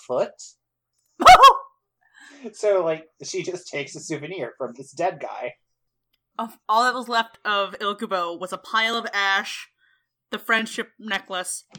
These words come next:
Speaker 2: and his left foot. <laughs>
Speaker 1: So the, the girls, before they go back to camp, they do de-transform.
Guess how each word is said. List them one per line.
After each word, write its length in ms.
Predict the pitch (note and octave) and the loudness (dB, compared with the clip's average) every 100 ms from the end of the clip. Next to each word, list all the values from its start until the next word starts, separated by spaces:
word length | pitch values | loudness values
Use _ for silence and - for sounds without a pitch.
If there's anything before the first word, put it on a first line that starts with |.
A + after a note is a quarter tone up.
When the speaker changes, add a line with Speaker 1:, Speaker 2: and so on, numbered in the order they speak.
| - _ | -20 _
Speaker 2:
and 300 | G#3 G#3 G3+ | -10 -8 -8
his 160 | F#3+ F#3 | -12 -6
left 220 | F#3+ G3 | -4 -4
foot. 320 | - G3+ G#3+ - - - | -8 -4 -4 -6 -20 -20
<laughs> 140 | B3+ A#3 _ _ _ _ _ _ _ _ _ _ _ _ _ _ - _ - | -20 -20 _ _ _ _ _ _ _ _ _ _ _ _ _ _ -20 _ -20
Speaker 1:
So 460 | - A3 G3 F#3 D#3 | -16 -6 -6 -6 -8
the, 300 | G3 F3+ E3+ - _ _ | -2 -2 -2 -8 _ _
the 120 | E3 F3 | -14 -10
girls, 540 | G3+ G#3+ A3+ A3+ - | -6 -4 -4 -8 -16
before 340 | C#3+ E3+ F#3 | -16 -8 -6
they 140 | F3+ F3+ | -4 -4
go 160 | E3 | -4
back 200 | D#3 C#3 - | -2 -4 -8
to 60 | |
camp, 320 | - D3+ B2+ - | -14 -8 -8 -6
they 100 | C#3 | -8
do 220 | D3 F#3+ | -8 -12
de-transform. 920 | D3 C#3 C3+ C3+ A#2 - C3+ A#2+ G#2+ | -12 -14 -12 -14 -14 -16 -10 -8 -10